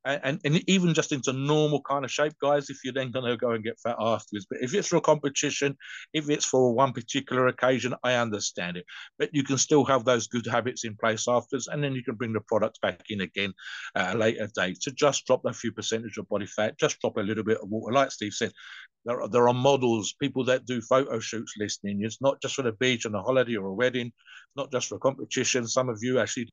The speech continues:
do photo shoots and you need to look good for social media, all these kind of things. So, so these are tips that you can use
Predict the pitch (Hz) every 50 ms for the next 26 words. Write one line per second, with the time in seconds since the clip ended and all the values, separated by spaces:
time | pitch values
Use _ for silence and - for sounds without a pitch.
0 | _ - 113 104 - - 131 135 - - 120 113 - - 131 135 - - 117 120
1 | 123 127 120 113 - 123 117 110 - 120 - - 104 - - 107 95 - 101 104
2 | 131 147 147 143 139 139 139 135 - - - - - - _ - 165 160 147 139
3 | 127 - - 104 101 110 104 - - - 95 90 92 - - - - _ _ -
4 | - 127 127 131 135 - - - 127 117 117 139 - 131 147 156 139 127 131 -
5 | - - 160 170 170 - - - - - 120 - - 120 120 123 131 127 120 -